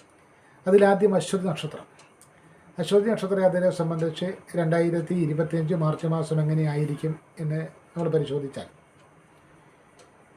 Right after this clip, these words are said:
വളരെ കാലമായിട്ട് തീരുമാനമാകില്ല എന്ന് വിചാരിച്ച് കിടന്നിരുന്ന ചില കാര്യങ്ങൾ, അത് പ്രത്യക്ഷത്തിൽ നോക്കുമ്പം ഒരു നിസ്സാര കാര്യമായിട്ട് തോന്നിയേക്കാം. എന്നാൽ വളരെ കാലമായിട്ട് അത്തരത്തിലൊരു കാര്യം നടക്കണമെന്ന്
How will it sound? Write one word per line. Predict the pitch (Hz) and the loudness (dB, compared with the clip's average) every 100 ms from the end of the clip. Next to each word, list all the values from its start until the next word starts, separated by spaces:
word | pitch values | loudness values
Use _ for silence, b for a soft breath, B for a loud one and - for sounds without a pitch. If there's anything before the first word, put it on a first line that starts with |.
| - - - - | -20 -20 -20 0
വളരെ | 180 190 208 202 | 6 8 8 6
കാലമായിട്ട് | 196 190 185 185 180 185 190 - - - - - - _ - | 4 4 4 2 2 -2 -6 -12 -20 -20 -20 -20 -20 _ -2
തീരുമാനമാകില്ല | 185 196 196 202 196 202 175 160 156 156 - - - - _ _ - 170 | 2 4 4 4 4 4 2 2 -2 -4 -6 -10 -20 -20 _ _ -8 -4
എന്ന് | 185 208 | -2 -2
വിചാരിച്ച് | 170 165 170 170 165 175 160 | -2 -2 -2 -2 -4 -2 0
കിടന്നിരുന്ന | 151 156 156 160 156 - - - - | 2 4 4 4 2 -4 -10 -20 -4
ചില | 175 156 156 | 0 0 0
കാര്യങ്ങൾ, | 139 135 113 - _ | -4 -6 -10 -20 _
അത് | 190 185 | -8 -6
പ്രത്യക്ഷത്തിൽ | 202 208 202 226 202 | -2 0 2 2 2
നോക്കുമ്പം | 180 190 190 185 - B B B - | 2 0 -2 -4 -12 B B B -4
ഒരു | 190 190 | 0 2
നിസ്സാര | - 202 208 214 208 | 2 4 6 6 6
കാര്യമായിട്ട് | 170 160 165 165 156 147 | 6 4 2 0 0 -4
തോന്നിയേക്കാം. | 139 135 - - - - _ - - - - - - | -6 -12 -18 -20 -20 -20 _ -20 -20 -20 -20 -16 -4
എന്നാൽ | 175 175 | -2 2
വളരെ | 170 190 196 | 2 0 2
കാലമായിട്ട് | 185 185 185 180 196 - - b b b b b | 2 2 0 -2 -6 -10 -20 b b b b b
അത്തരത്തിലൊരു | 170 185 180 185 180 | 4 4 4 -2 0
കാര്യം | 175 170 175 | 2 2 2
നടക്കണമെന്ന് | 170 170 175 170 170 | 0 0 0 -2 -4